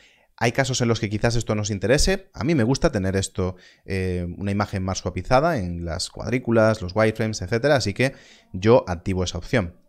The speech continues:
Muy bien, aquí tenemos un montonazo de cosas que podemos editar, eh, en fin, esto, como ya digo, echad un vistazo. Aquí tenemos add-ons. Blender por defecto viene con un montón de add-ons que hacen, pues,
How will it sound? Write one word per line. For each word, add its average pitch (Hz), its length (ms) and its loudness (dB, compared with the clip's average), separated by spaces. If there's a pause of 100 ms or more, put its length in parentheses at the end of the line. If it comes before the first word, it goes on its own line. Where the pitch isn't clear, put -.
(720)
Muy 107 80 2
bien, 87 140 2
aquí 151 160 0
tenemos 147 360 4
un 110 120 0
montonazo 98 540 0
de 90 120 -2
cosas 110 320 0
que 95 100 -4
podemos 90 440 -6
editar, 131 560 2 (400)
eh, 87 460 -2
en 85 60 -8
fin, - 240 -12 (200)
esto, - 400 -2 (400)
como 82 180 -12
ya 90 120 -4
digo, 131 320 4
echad 95 220 -4
un 87 100 -4
vistazo. 151 440 0 (300)
Aquí 160 160 -2
tenemos 175 380 2
add-ons. 87 500 -2
Blender 165 420 2
por 139 140 2
defecto 147 360 0
viene 131 220 2
con 113 140 0
un 117 80 2
montón 110 320 0
de 95 100 2
add-ons 151 360 2
que 107 100 0
hacen, 117 300 -2
pues, - 260 -8